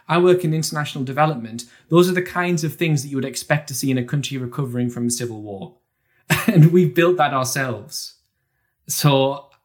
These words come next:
you know, th-, this is the only route forward to build that basically functioning, English-speaking, normal country <laughs> where there's, where suffering is a bit less, education is well-funded, healthcare is well-funded. You know, these, these are the,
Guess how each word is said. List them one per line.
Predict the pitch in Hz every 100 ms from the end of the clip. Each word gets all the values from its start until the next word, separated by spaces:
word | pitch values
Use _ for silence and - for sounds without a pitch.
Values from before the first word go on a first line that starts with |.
| _ 185
you | 135
know, | 127
th-, | 165 175
this | 165 180
is | 160 160
the | 151
only | 151 160 139
route | 139 143
forward | - 143 156 120 98 117 - - _ -
to |
build | 123 147 139
that | 135 123 -
basically | 127 131 101 120 120 120 120 _ _
functioning, | - - 139 131 - 120 117 113 117 131
English-speaking, | 143 135 123 120 - 123 120 120 117 113 120
normal | 120 120 117 107 110
country | - 123 120 113 110
<laughs> | 104 - 147 127
where | 123 123
there's, | 120 120 -
where | 117
suffering | - 156 135 117
is | 120
a | 120
bit | 120
less, | 117 110 110 - - - - - 135
education | 120 123 135 135 123 120
is | 120
well-funded, | 117 120 120 117 113 113 117 _ _ -
healthcare | 131 127 135 117 117
is | 117
well-funded. | 117 113 113 110 113
You | 123
know, | 123
these, | 160 156 147
these | 160 147
are |
the, | 123 110